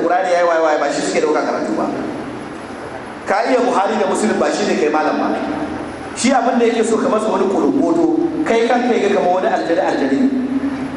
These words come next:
Wani gwamna ya taɓa sa aka kawo masa malami, da malamin ya zauna sai ya kama kansa, sai ya girgiza, sai ya cire, sai ya aje kai a gefe, gangan jikin na gefe. Bakin nan yana buduwa yana magana da gwamna. Gwamna ya ce, "Na shiga bala'i ga mutum ba kai."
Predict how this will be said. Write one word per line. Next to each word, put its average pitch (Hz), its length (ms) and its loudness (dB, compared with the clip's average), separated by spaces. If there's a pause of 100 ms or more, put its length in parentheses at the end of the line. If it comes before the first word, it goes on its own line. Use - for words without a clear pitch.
(640)
Wani 202 160 2
gwamna 233 320 2
ya 220 80 0
taɓa 202 160 0
sa 208 80 2
aka 190 240 2
kawo 180 160 2
masa 190 160 0
malami, 160 480 0 (480)
da 151 80 4
malamin 208 400 2
ya 190 80 0
zauna 190 320 2
sai 185 160 0
ya - 80 -2
kama 190 240 2
kansa, 160 240 -2
sai 170 200 -2
ya 165 40 -2
girgiza, 165 320 2
sai 160 200 0
ya 160 40 4
cire, 139 200 0 (360)
sai - 200 0
ya 185 120 2
aje 185 160 2
kai 175 160 2
a 151 120 2
gefe, 170 200 2
gangan - 240 2
jikin - 280 0
na - 120 2
gefe. 269 280 4 (720)
Bakin 151 320 0
nan 175 100 2
yana 185 280 2
buduwa 143 260 2
yana 180 220 2
magana 165 320 2
da 127 80 0
gwamna. 131 280 2 (380)
Gwamna 185 300 2
ya 170 160 2
ce, 165 80 2
"Na 170 120 2
shiga - 200 0
bala'i 160 400 2
ga 131 80 2
mutum - 280 2
ba 147 140 2
kai." - 140 -2